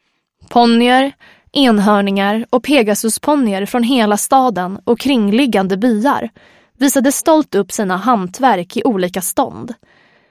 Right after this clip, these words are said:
Men allas ögon riktades mot smycket som fästs i Sunnys man.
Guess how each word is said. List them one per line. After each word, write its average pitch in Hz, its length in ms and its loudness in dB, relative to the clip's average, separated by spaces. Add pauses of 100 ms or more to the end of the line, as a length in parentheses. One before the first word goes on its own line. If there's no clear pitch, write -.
(280)
Men 226 380 4 (100)
allas 285 580 2
ögon 190 520 2
riktades 196 680 -4
mot 220 160 -2
smycket - 600 -2
som 190 160 -4
fästs - 520 -6
i 185 40 -2
Sunnys 202 480 -2
man. 214 440 -2